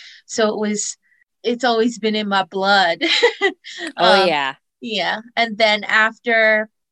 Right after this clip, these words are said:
Speaker 1: so the last semester of my senior year of college, you do an internship, um, through the school. And I interned at Tara Rubin Casting. So I moved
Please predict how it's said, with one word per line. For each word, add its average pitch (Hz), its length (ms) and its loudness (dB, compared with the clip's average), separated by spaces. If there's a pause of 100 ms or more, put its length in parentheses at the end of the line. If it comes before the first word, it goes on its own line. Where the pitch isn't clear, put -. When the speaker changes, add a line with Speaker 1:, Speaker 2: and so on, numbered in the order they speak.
Speaker 1:
so 247 160 -2
the 226 80 -4
last 226 280 4
semester 240 540 0
of 208 280 2 (400)
my 214 140 0
senior 214 400 -2
year 190 80 0
of 185 100 -8
college, 240 840 0 (380)
you 226 140 -4
do 226 160 -2
an 208 80 -4
internship, 247 840 0 (600)
um, 202 280 0
through 220 220 -4
the 202 100 -8
school. 208 580 -2 (380)
And 214 200 0
I 208 200 4
interned 220 520 -2
at 202 180 -2
Tara 202 280 2
Rubin 196 320 -4
Casting. 233 800 -2 (380)
So 220 440 2
I 214 180 2
moved 202 680 0